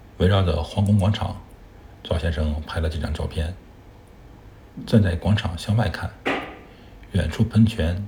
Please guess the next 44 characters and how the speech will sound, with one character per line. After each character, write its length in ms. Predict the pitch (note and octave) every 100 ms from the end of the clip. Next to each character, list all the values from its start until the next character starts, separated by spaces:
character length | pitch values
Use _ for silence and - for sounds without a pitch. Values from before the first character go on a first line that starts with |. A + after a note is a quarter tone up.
| -
再 220 | - F#2+
稍 180 | E2+ G#2
微 120 | G2
向 200 | G#2 G#2+
前 220 | F#2+ - G2
一 60 |
点 160 | A2 -
儿， 140 | - - - - - - -
有 100 | F2
一 120 | D#2
个 300 | F2+ F#2 D#2 D#2
青 260 | - - G#2
铜 160 | G2+
雕 160 | G#2 G#2
塑， 220 | - A2 - - - - - - - - - - - -
这 320 | F#2 D#2 F2 - - - -
是 160 | -
卡 200 | - -
尔 140 | F#2+ E2
爵 180 | - -
士， 200 | F2 E2+ - - - - - - - - -
城 180 | - E2+
市 120 | G2+
的 120 | D#2+
奠 160 | - E2+
基 100 | E2+
人。 240 | D2+ D#2 F#2 - - - - - - - - - - - - - - - - -
皇 220 | - G2+
宫 120 | G#2+ A#2
后 160 | B2
面 280 | F#2 D#2 F2 - -
有 60 | D#2
一 120 | D2+
个 240 | D#2+ E2+ - -
非 120 | A#2+
常 160 | A#2 F2+
非 120 | F2+
常 220 | E2+ -
漂 160 | - -
亮 160 | D2+ D2
的 100 | D#2+
后 160 | -
花 160 | E2+ D#2
园。 240 | D2 C#2+